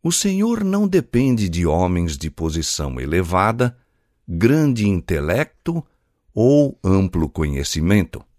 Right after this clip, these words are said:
Tais homens, frequentemente, são altivos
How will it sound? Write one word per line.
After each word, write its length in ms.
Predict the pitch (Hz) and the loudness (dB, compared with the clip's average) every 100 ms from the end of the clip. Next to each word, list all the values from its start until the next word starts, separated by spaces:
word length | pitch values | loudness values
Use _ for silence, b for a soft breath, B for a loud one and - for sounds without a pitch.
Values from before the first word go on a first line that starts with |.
| _ _ _ _ _ _ | _ _ _ _ _ _
Tais 400 | - 220 175 87 | -4 -2 -2 0
homens, 580 | 92 143 98 78 69 - _ _ _ | 0 2 0 -2 -6 -10 _ _ _
frequentemente, 1120 | - 110 107 123 123 - 85 90 123 - 78 - _ _ _ - | -6 -4 0 2 2 0 0 2 0 -2 -8 -10 _ _ _ -10
são 420 | - 127 127 123 | -2 2 2 0
altivos 960 | 101 101 95 - 165 196 196 202 - | 2 2 2 -4 -4 -2 -4 -4 -6